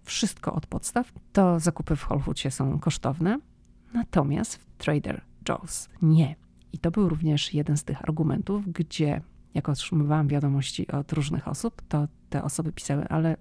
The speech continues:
zobacz, jak tam jest tanio i jakie oni mają świetne produkty, naprawdę przejdź się, zobacz te produkty, popatrz całe, co oni proponują, jakie są składy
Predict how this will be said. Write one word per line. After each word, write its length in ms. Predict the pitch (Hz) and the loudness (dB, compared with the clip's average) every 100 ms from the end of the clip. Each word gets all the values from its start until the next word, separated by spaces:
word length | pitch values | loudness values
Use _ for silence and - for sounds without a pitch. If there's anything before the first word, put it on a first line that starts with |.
| - | -4
zobacz, 280 | - 190 - | 0 0 0
jak 120 | - | 0
tam 140 | 185 | 2
jest 220 | 196 - - | 2 0 0
tanio 300 | 254 226 170 | 2 6 6
i 60 | |
jakie 240 | 170 - 180 | 4 2 2
oni 160 | 185 | 4
mają 200 | 185 185 | 4 2
świetne 480 | 180 - 190 - 196 | 2 0 -2 2 2
produkty, 460 | - 185 240 - 175 | 4 2 0 0 0
naprawdę 420 | 160 - 165 160 | 2 2 2 2
przejdź 480 | - - 180 170 - | 2 0 2 -2 -2
się, 220 | - 175 | -4 -2
zobacz 380 | 156 165 156 - | 2 0 0 -4
te 120 | - | -4
produkty, 480 | - 175 160 - 196 | -4 -4 -6 -4 -6
popatrz 560 | - - 247 - - | 0 0 0 -6 -8
całe, 380 | - - 165 156 - - | -8 -2 0 0 -6 -10
co 200 | - - | -2 2
oni 240 | 170 160 | 4 4
proponują, 520 | - 151 - 160 185 202 | 2 -2 2 4 6 4
jakie 240 | 170 156 | 2 0
są 240 | - 156 | 2 2
składy 800 | 147 - - - 175 165 156 208 | 2 -2 -8 -2 4 6 6 4